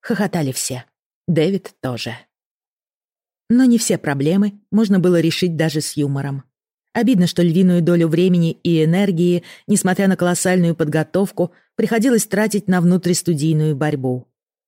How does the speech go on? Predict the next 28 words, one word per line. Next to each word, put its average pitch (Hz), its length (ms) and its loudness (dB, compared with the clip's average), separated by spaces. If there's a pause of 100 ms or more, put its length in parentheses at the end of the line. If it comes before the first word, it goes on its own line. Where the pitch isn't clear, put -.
Я, 226 160 0
к 226 40 -4
счастью, 208 360 0
не 196 100 4
знала, 147 320 0
что 151 180 -4
творится 147 440 -2
за 147 120 0
нашими 143 360 -4
спинами. 139 600 -6 (420)
Почувствовав 160 600 0
свою 156 280 0
оплошность, 190 640 -2 (160)
глава 202 440 0
М 180 180 2
Г 170 220 2
М 165 120 0 (100)
Майер, 190 520 0 (240)
не 202 140 2
так 190 180 0
давно 180 300 2
отказавшийся 175 720 -2
от 170 100 -8
прав 175 260 -2
на 160 140 0
экранизацию 160 680 -2
«Унесённых 151 540 -2
ветром», 202 500 0